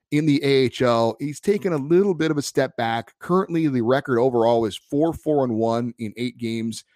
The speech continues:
a two point six five goals against average, a nine seventeen save percentage. Uh, we still have no idea when Cal Peterson might be given another chance with the L A Kings. Uh, but I would say at the moment,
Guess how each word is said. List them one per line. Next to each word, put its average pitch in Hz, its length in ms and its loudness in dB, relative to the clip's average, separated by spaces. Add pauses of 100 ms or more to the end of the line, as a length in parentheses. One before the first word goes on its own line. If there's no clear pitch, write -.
(260)
a 120 80 -4
two 180 220 -4
point 160 300 -2
six - 320 -4
five 143 340 0
goals 139 220 2
against 127 220 -6
average, 127 300 0
a 104 40 -8
nine 117 320 -6
seventeen 113 520 -4
save 110 320 -6
percentage. 107 600 -8 (320)
Uh, 117 140 -2
we 127 100 2
still 139 300 2
have 120 180 0
no 131 240 4
idea 113 360 0
when 123 340 -2
Cal 131 240 0
Peterson 117 600 -4
might 113 360 -6
be 127 100 -2
given 131 240 0
another 123 220 0
chance 131 500 -6
with 123 140 -4
the 131 120 -2
L 127 140 4
A 123 100 2
Kings. 202 520 -4 (440)
Uh, 113 140 -4
but 110 160 -2
I 131 100 4
would 147 160 4
say 135 580 2
at 139 200 -6
the 147 80 0
moment, 165 600 0